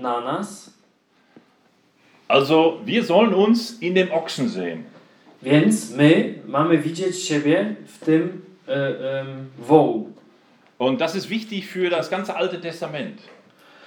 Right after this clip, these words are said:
Speaker 1: I to jest ważne, jeśli chodzi o wytłumaczenie całego Starego Testamentu.
Speaker 2: Wir sollen erkennen, was im Alten Testament steht.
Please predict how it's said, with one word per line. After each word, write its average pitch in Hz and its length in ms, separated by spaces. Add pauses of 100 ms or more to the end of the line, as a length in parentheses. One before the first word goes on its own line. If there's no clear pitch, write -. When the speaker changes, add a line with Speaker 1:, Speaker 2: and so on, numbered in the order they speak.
(140)
Speaker 1:
I 143 40
to 170 100
jest 196 240
ważne, 165 440 (480)
jeśli 151 440
chodzi 160 420
o 143 180
wytłumaczenie 147 800
całego 190 340
Starego 165 340
Testamentu. 127 640 (160)
Speaker 2:
Wir 117 280
sollen 208 220
erkennen, 247 800
was 202 240
im 165 140
Alten 180 280
Testament 196 480
steht. 113 320